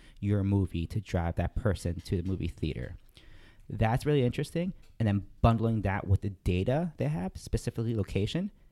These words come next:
now they can also help dictate where out-of-home buys go. Because you know where the user is, what they buy, and where they go, now you can actually run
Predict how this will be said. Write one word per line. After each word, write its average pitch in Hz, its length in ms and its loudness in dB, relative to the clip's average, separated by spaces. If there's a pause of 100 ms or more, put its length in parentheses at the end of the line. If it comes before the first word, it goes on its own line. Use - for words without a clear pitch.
now 113 220 2
they 135 100 2
can 127 140 0
also 101 340 0
help 98 460 0
dictate - 420 -2
where 98 300 0
out-of-home 92 380 0
buys - 300 -4
go. - 280 -8 (280)
Because 113 380 2
you 113 100 0
know 101 140 0
where 101 160 -2
the 90 80 -2
user 90 600 2 (100)
is, 113 480 -2 (180)
what 98 220 0
they 92 100 4
buy, 90 600 0
and 95 160 0
where 95 160 2
they 87 140 2
go, 90 440 4 (300)
now 104 240 2
you 110 100 0
can 92 160 -2
actually 98 220 -2
run 92 500 0